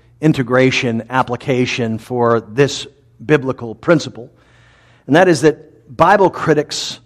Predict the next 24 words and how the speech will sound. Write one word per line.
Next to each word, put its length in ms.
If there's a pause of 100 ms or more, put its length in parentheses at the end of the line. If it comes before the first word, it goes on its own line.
(640)
will 140
often 420
slam 600
the 100
Apostle 560
Paul's 640
letters 720 (840)
for 140
teaching 540
something 460
that 120
they 140
don't 220
like 440 (280)
while 220
ignoring 560
that 140
Jesus 580
said 360
virtually 440
the 160
exact 500
same 460
thing. 460